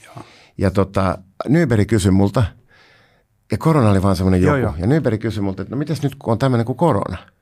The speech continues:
Speaker 1: Joo.
Speaker 2: No sit mä vitsailin jotain, että no sit jengi varmaan kattoo tyhjää lavaa, tai mä esityn tyhjälle salille.
Speaker 1: Joo.
Speaker 2: Näin. Lauantaina ei mitään,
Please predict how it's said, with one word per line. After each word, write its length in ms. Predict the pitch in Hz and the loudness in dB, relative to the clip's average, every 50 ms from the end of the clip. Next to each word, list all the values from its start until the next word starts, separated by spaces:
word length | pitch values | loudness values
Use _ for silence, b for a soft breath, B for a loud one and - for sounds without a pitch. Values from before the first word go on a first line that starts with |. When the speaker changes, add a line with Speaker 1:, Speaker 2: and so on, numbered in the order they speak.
| _ _ - | _ _ -8
Speaker 1:
Joo. 160 | 127 117 101 B B B B B B B _ - | -6 -6 -8 B B B B B B B _ -4
Speaker 2:
No 140 | 104 113 123 - | -2 -2 -2 -2
sit 120 | 107 - | -4 -2
mä 140 | - 156 143 | 0 0 2
vitsailin 360 | 156 170 170 - 131 110 113 | 2 0 0 0 0 2 2
jotain, 300 | 113 120 113 113 104 101 | 2 2 2 0 0 0
että 220 | 101 98 - - 101 | 0 -2 -4 -4 -2
no 140 | 98 117 127 | -2 0 0
sit 180 | 127 156 - - | -2 -2 0 0
jengi 220 | 131 139 139 131 | 2 2 2 2
varmaan 280 | 135 139 135 131 123 117 | 2 2 2 2 0 0
kattoo 280 | 135 135 - - 131 | -2 -4 -2 -4 -2
tyhjää 380 | 123 - 143 135 123 120 110 117 | 0 2 2 2 4 2 2 2
lavaa, 280 | 127 131 110 107 101 | 2 2 2 0 0
tai 120 | 101 107 104 | 0 0 0
mä 100 | 110 110 | 0 0
esityn 240 | 110 104 113 110 107 | 0 0 0 0 2
tyhjälle 280 | 123 127 117 107 98 98 | 2 2 2 2 2 0
salille. 480 | - - 117 107 92 58 52 - 87 - | 0 0 0 0 0 -2 -4 -6 -6 -4
Speaker 1:
Joo. 240 | 135 123 113 - B B B B B B B B B B B B B - | -4 -4 -4 -6 B B B B B B B B B B B B B -2
Speaker 2:
Näin. 260 | 113 107 95 85 - - b b b b b b b b b b b b b b b b b b b _ _ _ _ _ _ _ _ _ _ _ _ _ _ _ _ _ _ _ _ _ _ _ - | 0 0 2 0 -2 -6 b b b b b b b b b b b b b b b b b b b _ _ _ _ _ _ _ _ _ _ _ _ _ _ _ _ _ _ _ _ _ _ _ -2
Lauantaina 500 | 139 131 131 120 107 92 98 92 87 90 | 0 2 2 2 2 2 2 0 2 2
ei 60 | 95 | 2
mitään, 460 | 107 120 131 - - 101 101 98 - | 2 2 2 0 0 0 0 -2 -2